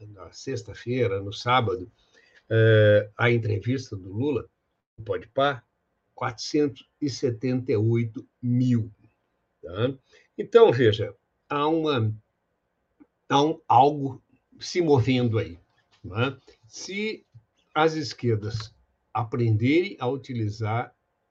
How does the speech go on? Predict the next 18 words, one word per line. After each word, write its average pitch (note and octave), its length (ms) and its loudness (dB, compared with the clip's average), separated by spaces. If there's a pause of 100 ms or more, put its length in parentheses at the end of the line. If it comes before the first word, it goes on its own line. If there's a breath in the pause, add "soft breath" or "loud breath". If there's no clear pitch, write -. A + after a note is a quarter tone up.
(200)
os A2 180 -2
veículos A#2 520 -4
da G#2+ 80 -2
internet, G#2+ 720 -6 (640)
o D3+ 100 0
equilíbrio, D3+ 960 -2 (180)
não G#2+ 140 -6
é, C3 80 -4
que C#3 160 0
havia B2 320 0
sido D#3 300 -6
rompido A2 760 -4
na B2 180 -2
eleição G#2 400 -4
passada A2+ 720 -6
pode A#2 240 -2
ser A2+ 200 -2
restabelecido. A2 1000 -2